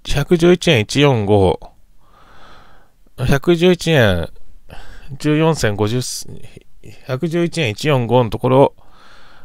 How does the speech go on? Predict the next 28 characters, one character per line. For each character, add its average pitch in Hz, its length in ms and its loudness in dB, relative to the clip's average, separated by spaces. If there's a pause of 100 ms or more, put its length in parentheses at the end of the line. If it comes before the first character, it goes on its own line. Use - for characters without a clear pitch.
(120)
が、 208 180 4
ま 143 120 -2
あ、 107 40 -6
上 113 260 0
限 107 280 -2
の、 131 320 2 (2000)
え 104 440 2
ー - 20 -2
っ - 100 -20
と、 95 320 0
レ 104 140 2
ン 104 40 -6
ジ 101 80 -4
で 87 80 0
す - 140 -6
ね。 143 160 -4 (220)
で、 147 460 4 (560)
下 190 200 2
限 214 260 0
の 208 100 4
レ 202 140 4
ン 202 60 0
ジ 190 140 0
が 190 120 4
百 120 300 0
十 127 280 2
円 117 240 2
に、 117 360 -2